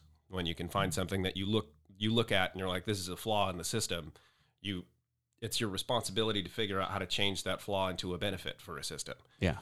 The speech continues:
Speaker 1: So, like, a farmer has a field that's taking on way too much water and they can't plant inside of that field. They need to figure out how to respect that as water storage or what crops they can put into that field that will actually thrive in being in that space that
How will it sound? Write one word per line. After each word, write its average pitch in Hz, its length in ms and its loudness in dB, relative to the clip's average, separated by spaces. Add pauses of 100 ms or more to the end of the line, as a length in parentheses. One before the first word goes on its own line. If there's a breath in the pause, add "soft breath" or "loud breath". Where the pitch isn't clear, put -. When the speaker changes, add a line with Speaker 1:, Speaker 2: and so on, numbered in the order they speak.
(140)
Speaker 1:
So, 95 120 0
like, 95 180 6
a 92 60 0
farmer 95 440 4
has 92 300 0
a 87 220 2
field 92 420 2
that's 90 220 0
taking 92 320 0
on 87 440 2
way 104 180 2
too 95 160 0
much 92 200 0
water 87 280 2
and 82 100 0
they 82 100 2
can't 87 240 0
plant 82 260 0
inside 82 280 -4
of 71 80 -10
that 73 200 -4
field. 98 380 2 (460 loud breath)
They 101 100 2
need 101 140 6
to 95 60 0
figure 92 300 2
out 85 240 0
how 92 140 4
to 82 180 2 (320)
respect 101 400 2
that 95 260 4
as 95 280 6
water 113 220 4
storage 90 560 2
or 92 220 0
what 90 160 -2
crops 87 280 -2
they 90 120 -4
can 87 120 -6
put - 180 -4
into 107 180 0
that 87 220 0
field 87 260 -2
that 90 140 -4
will 90 120 -4
actually 85 400 -2
thrive 87 460 -2
in 98 160 -2
being 87 280 -2
in 80 80 -4
that 78 180 -4
space 139 440 2
that 85 180 -2